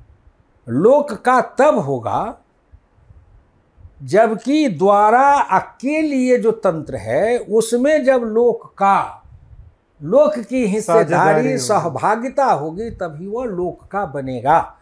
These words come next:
Speaker 2: हम्म।
Speaker 1: अभी भारत का लोकतंत्र लोक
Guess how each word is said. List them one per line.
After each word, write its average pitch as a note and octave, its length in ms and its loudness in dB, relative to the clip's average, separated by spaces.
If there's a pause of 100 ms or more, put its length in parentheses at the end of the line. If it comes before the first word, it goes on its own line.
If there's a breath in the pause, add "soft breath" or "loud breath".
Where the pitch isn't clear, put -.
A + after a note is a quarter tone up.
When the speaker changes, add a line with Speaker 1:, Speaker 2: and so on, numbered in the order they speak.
Speaker 2:
हम्म। A#2+ 400 -8
Speaker 1:
अभी A#3 200 4
भारत G3+ 560 2
का A#3 120 2
लोकतंत्र G#3 720 -4
लोक A#3 480 2